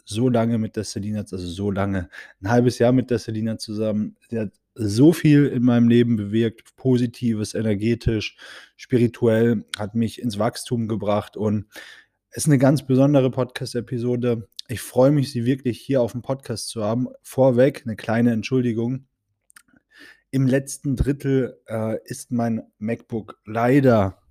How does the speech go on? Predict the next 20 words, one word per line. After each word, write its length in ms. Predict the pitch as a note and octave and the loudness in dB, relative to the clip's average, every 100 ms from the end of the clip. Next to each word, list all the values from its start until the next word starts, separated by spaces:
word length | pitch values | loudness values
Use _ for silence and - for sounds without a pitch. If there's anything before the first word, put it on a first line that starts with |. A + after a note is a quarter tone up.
| _ | _
leider, 400 | G#2 A2+ B2+ A#2 | 0 2 2 0
leider 340 | A2 A#2 A#2 | 0 -2 -4
Gottes, 560 | G#2+ A#2 - A#2 G#2+ - G#2 - - _ | -4 -6 -6 -8 -8 -14 -20 -20 -20 _
äh, 180 | G#2 G2+ - | -6 -6 -4
überhitzt. 800 | C3+ A#2+ A2+ D3+ - - - - | 0 2 2 -2 -6 -12 -16 -18
Ja, 320 | F#2 G2+ A2+ | -10 -6 -6
hier 420 | G#2 - B2+ A#2+ F#2 | -8 -10 -6 -4 -6
auf 180 | A2 | -8
Mallorca 640 | A#2+ G#2+ G#2+ A2 - A2+ G2 | -4 -2 0 0 2 0 0
<laughs> 40 | |
hat's 260 | - - - | -4 -6 2
nicht 160 | B2+ - | 2 4
nur 180 | A2+ | 2
Positives, 880 | G#2 A#2+ B2+ A#2 - B2 B2 B2 - _ - - - _ | 4 4 4 4 0 2 4 2 -2 _ -20 -20 -20 _
äh, 300 | A2 A2+ A2+ | -4 -2 -4
mit 480 | - B2+ B2+ - - | 0 0 0 -8 -4
der 180 | A#2+ A2 | -2 0
Wärme, 600 | A#2 A#2 C3 C3+ B2 - _ | 0 0 0 0 -2 -6 _
sondern, 540 | - G#2 A2 G#2+ G#2 - - _ - - - _ _ | -10 -6 -4 -4 -6 -8 -12 _ -20 -20 -20 _ _
ja, 140 | - | -16